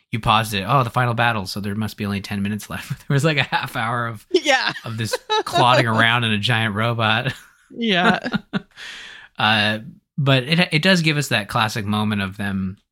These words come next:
Speaker 1: in the, in the plane with, with Tails and stuff, uh, and, and, and Knuckles as they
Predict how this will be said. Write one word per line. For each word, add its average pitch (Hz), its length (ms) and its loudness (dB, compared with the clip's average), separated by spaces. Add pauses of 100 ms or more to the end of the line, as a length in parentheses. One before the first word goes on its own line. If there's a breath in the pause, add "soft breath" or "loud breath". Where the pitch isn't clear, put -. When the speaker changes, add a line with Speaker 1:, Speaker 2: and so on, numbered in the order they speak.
(120)
Speaker 1:
in 117 240 0
the, 101 320 -2
in 107 100 -4
the 104 60 -4
plane 107 480 0
with, 101 300 -10
with 110 160 -8
Tails 104 460 -2
and 101 100 -4
stuff, 95 380 -8 (120)
uh, 90 320 -8
and, 95 200 -8
and, 95 360 -8
and 90 360 -10 (120)
Knuckles 95 540 -8
as 98 180 -8
they 95 280 -8